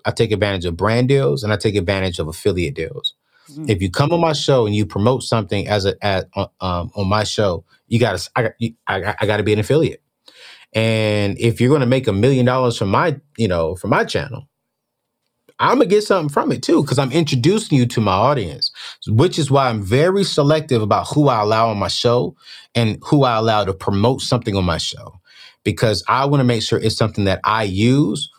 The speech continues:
Speaker 1: or something that I would use, uh, before I endorse it. And if I endorse it,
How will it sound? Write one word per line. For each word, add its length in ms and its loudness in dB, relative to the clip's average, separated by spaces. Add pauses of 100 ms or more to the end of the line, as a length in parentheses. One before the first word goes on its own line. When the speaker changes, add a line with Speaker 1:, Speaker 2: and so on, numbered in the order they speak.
(160)
Speaker 1:
or 80 2
something 340 0
that 120 2
I 160 2
would 400 0
use, 580 -4 (320)
uh, 220 -4
before 420 2
I 160 0
endorse 500 0
it. 240 -6
And 160 2
if 140 -2
I 160 0
endorse 680 2
it, 220 -6